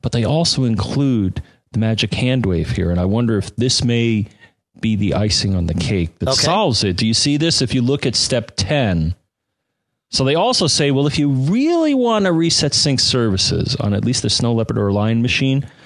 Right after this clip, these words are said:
Speaker 1: they have towards the end of this process
Speaker 2: Oh.
Speaker 1: a terminal command, system library framework, sync services dot framework version slash A slash resources,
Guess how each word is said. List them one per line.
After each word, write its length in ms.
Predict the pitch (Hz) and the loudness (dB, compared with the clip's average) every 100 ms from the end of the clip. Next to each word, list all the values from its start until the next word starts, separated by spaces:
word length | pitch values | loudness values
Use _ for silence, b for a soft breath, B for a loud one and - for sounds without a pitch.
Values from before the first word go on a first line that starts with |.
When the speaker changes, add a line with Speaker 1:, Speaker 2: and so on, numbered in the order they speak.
| B B | B B
Speaker 1:
they 100 | 123 | 0
have 200 | 165 185 | 2 0
towards 260 | 175 147 127 | 0 0 0
the 160 | - | 0
end 200 | 143 165 | 2 2
of 80 | 127 | 2
this 160 | 101 - | 0 0
process 760 | - 92 82 - 87 85 - - | -2 0 0 0 0 0 -2 -4
Speaker 2:
Oh. 880 | 85 80 127 165 208 226 220 208 170 | -4 -2 -2 -2 -2 -2 -2 0 0
Speaker 1:
a 80 | 110 | -2
terminal 640 | 139 185 202 208 139 113 | 0 0 2 2 0 0
command, 580 | - 101 92 85 78 71 | 0 0 0 0 0 0
system 460 | - 143 - 147 | 0 0 0 0
library 380 | 135 127 120 117 | 2 2 2 0
framework, 460 | - 117 113 110 - | 0 0 0 0 0
sync 220 | - 117 | 0 0
services 440 | - 110 104 104 | 0 0 0 0
dot 160 | 101 101 | -2 -2
framework 320 | 107 101 95 | -2 0 0
version 460 | 90 98 95 101 92 | 0 0 0 0 0
slash 360 | - 90 - | 0 -2 0
A 160 | 127 127 | 0 0
slash 300 | - 101 - | 0 -2 0
resources, 580 | 113 110 113 104 104 | 0 0 0 0 0